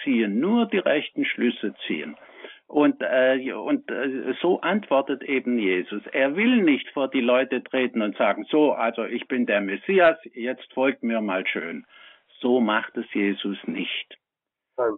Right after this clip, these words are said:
Speaker 1: Und das
Speaker 2: Nein,
Speaker 1: ist großartig an ihm. Erst vor dem Hohen Rat, wo alles zu spät ist und er noch einmal gefragt wird, „Bist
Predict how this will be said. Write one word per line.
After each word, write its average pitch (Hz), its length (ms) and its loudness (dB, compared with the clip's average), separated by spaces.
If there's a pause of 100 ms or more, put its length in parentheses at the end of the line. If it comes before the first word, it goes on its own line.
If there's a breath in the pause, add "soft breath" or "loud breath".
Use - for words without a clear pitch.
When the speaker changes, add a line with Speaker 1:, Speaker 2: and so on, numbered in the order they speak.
(200)
Speaker 1:
Und 135 220 2
das 151 160 6
Speaker 2:
Nein, 165 100 0
Speaker 1:
ist 175 140 -8
großartig 143 800 0
an 120 160 2
ihm. 101 400 -6 (1000 loud breath)
Erst 208 380 4
vor 196 160 2
dem 180 200 -2
Hohen 170 220 2
Rat, 143 360 2
wo 143 80 -2 (100)
alles 226 400 -2
zu 214 160 -6
spät 131 460 -2
ist 90 260 -8 (140)
und 139 260 -2
er 139 160 2
noch 160 240 0
einmal 147 380 -2
gefragt 123 560 -2
wird, 107 200 -10
„Bist - 220 -4